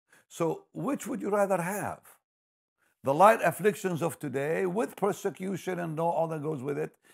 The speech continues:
in the Christian life? Or would you rather be with the unbelievers?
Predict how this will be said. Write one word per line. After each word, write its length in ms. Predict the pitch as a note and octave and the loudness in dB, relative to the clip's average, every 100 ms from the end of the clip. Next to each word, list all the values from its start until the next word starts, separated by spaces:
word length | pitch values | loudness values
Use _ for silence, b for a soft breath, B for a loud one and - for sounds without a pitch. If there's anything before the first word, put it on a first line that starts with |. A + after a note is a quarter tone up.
| b | b
in 180 | - C#3 | -8 -6
the 100 | C#3 | -6
Christian 380 | A#2+ C#3+ - A2+ | -6 -6 -6 -4
life? 340 | B2 D#3 - _ _ _ _ _ | -2 -4 -10 _ _ _ _ _
Or 180 | C#3+ C3 | -2 -2
would 180 | A#2 A#2+ | -2 -2
you 100 | C#3+ | 0
rather 380 | C3+ A#2+ A2 - _ _ - | 2 2 -2 -6 _ _ -10
be 140 | A2 | -8
with 160 | A2+ D#2+ | -6 -8
the 120 | F2+ | -8
unbelievers? 520 | E2 E2 A#2 A#3+ | -8 -10 -10 -12